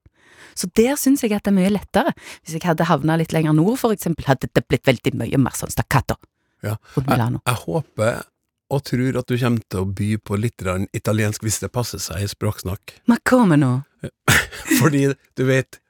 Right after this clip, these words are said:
Speaker 2: den her karen har jo bydd på litt italiensk, men det har jo ikke vært italiensk. Det har bare, bare vært lyden av det jeg synes ligner på italiensk.
Speaker 1: Ja, ja, ja.
Speaker 2: Tretto recci di macci di male, contrabane,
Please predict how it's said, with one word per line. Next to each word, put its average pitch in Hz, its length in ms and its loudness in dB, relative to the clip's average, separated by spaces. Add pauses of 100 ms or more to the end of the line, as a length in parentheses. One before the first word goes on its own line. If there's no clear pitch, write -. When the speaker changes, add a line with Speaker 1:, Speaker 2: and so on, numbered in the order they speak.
(400)
Speaker 2:
den 120 140 2
her 127 200 4
karen 131 320 2 (220)
har 127 200 4
jo 123 220 2 (180)
bydd 135 260 2
på 151 140 -2
litt 151 160 -2
italiensk, 139 480 0
men 127 100 0
det 139 140 2
har 147 120 2
jo 123 60 0
ikke 147 240 -2
vært 143 300 0
italiensk. 147 520 2
Det 170 360 4
har 175 100 6
bare, 147 300 4
bare 123 180 4
vært 131 200 0 (160)
lyden 151 920 4
av 185 420 6
det 160 120 4
jeg 170 180 4
synes 190 460 0 (240)
ligner 247 420 4
på 277 80 4
italiensk. 220 480 2
Speaker 1:
Ja, 147 160 2
ja, - 240 -6
ja. - 80 -14
Speaker 2:
Tretto 285 400 4
recci 302 380 2
di 294 100 4
macci 294 340 4
di 302 140 6
male, 220 480 6
contrabane, 240 880 4